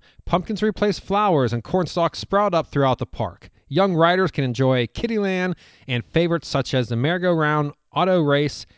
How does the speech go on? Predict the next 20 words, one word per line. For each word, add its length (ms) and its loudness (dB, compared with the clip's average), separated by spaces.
and 200 -4
jackrabbit. 640 -6
Plus, 460 0
Thomastown, 800 -2
trick-or-treating, 800 0
hay 200 2
rides, 460 6
and 220 -2
more. 420 0
Enjoy 340 2
traditional 840 -2
fall 240 0
fun 260 -4
activities 760 -4
in 100 -6
the 80 -2
one-of-a-kind 960 -4
setting 540 -6
of 140 -10
Kennywood. 400 -8